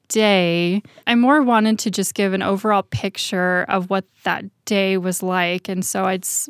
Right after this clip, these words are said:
sit down to write my journal page and think, "Okay, like, I did a lot today. What is the most important thing that I did today?"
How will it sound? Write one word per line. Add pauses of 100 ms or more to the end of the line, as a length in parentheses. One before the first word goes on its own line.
sit
down
to
write
my
journal
page
and
think, (300)
"Okay,
like,
I
did
a
lot
today.
What
is
the
most
important
thing
that
I
did
today?"